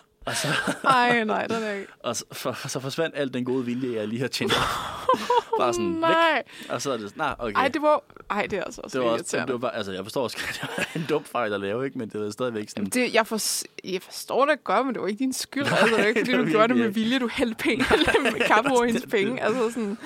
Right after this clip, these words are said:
Speaker 1: Og det var også, jeg tror, at det var sådan to uger efter, jeg sagde op, der jeg bare fandt noget andet, fordi du var sådan, men nu havde, nu havde jeg brugt så lang tid på at prøve at gøre det godt, og jeg var så træt af at lave den der fucking post, hvor man bare sidder otte timer og stener, og virkelig sådan,
Speaker 2: Ja, åh.
Speaker 1: den måde, man bliver en zombie af, at sidde og gøre den samme ting i otte
Speaker 2: Ja,
Speaker 1: timer,
Speaker 2: det
Speaker 1: uden
Speaker 2: kan
Speaker 1: at
Speaker 2: jeg
Speaker 1: kunne
Speaker 2: godt
Speaker 1: bevæge
Speaker 2: forstå,
Speaker 1: sig.
Speaker 2: ja.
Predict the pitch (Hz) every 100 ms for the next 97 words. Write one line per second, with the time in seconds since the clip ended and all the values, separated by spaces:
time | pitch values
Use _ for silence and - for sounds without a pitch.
0 | 285 131 139 127 117 - 120 131 98 101
1 | 104 101 110 127 110 95 98 95 95 95
2 | 92 90 92 92 - 85 95 87 85 92
3 | 95 98 95 90 98 92 90 - 110 98
4 | 90 113 101 123 120 127 117 - 110 113
5 | 95 107 101 90 92 95 98 - - 98
6 | 127 101 98 101 - - 107 101 95 107
7 | 101 104 104 95 - 101 95 92 95 98
8 | - _ _ 127 113 104 95 98 110 107
9 | 104 107 113 107 101 - 107 104 101 101
10 | 113 117 113 147 - - 208 127 127 120
11 | 123 104 98 - 117 117 107 82 92 107
12 | 101 95 104 - 104 104 98 98 190 -
13 | 208 196 220 185 175 175 196 175 156 -